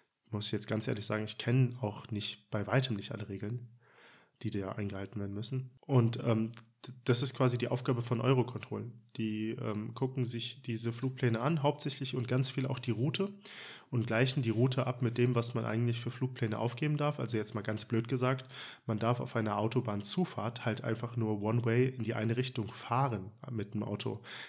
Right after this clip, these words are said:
Genau sowas gibt's auch für Flieger. Da gibt's so Ankunfts- und Abflugsrouten und, äh, man kann einfach nicht als startender Flieger auf einer Ankunftsroute fliegen.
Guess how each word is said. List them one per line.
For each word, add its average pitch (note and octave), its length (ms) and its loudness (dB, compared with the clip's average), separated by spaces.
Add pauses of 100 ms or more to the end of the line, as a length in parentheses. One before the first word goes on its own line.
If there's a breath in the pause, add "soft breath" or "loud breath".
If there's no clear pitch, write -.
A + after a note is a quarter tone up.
Genau A#2 320 6
sowas B2+ 320 4
gibt's - 220 0
auch A#2+ 160 -2
für A#2 120 -2
Flieger. A2+ 420 -2 (120)
Da G#2 80 -6
gibt's G#2+ 240 -2
so - 80 -2
Ankunfts- C3+ 680 0
und A2+ 160 -4
Abflugsrouten - 1200 -4 (540 loud breath)
und, A#2+ 320 2
äh, B2+ 160 -2 (680)
man B2 140 -6
kann B2 240 0
einfach B2 320 0
nicht B2+ 400 -2
als A2+ 360 -4
startender A#2+ 520 0
Flieger B2 320 -2
auf A#2 160 -2
einer A2 200 0
Ankunftsroute A2+ 760 -4
fliegen. G#2 460 -8